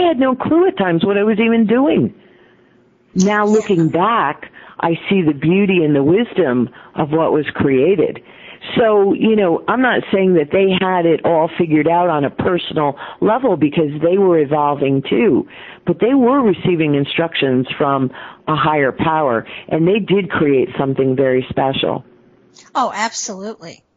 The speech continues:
Speaker 2: And, and, you know, they, they, to the best of their ability, they laid a foundation.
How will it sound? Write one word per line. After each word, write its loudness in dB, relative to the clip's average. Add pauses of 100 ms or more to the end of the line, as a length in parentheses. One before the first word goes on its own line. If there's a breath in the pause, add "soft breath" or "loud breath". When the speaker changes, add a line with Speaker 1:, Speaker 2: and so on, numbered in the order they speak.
(180)
Speaker 2:
And, -6
and, -14 (220)
you -14
know, -8
they, -12 (400 soft breath)
they, -8
to -4
the -8
best -6
of -10
their -10
ability, -10 (160)
they -6
laid -8
a -8
foundation. -8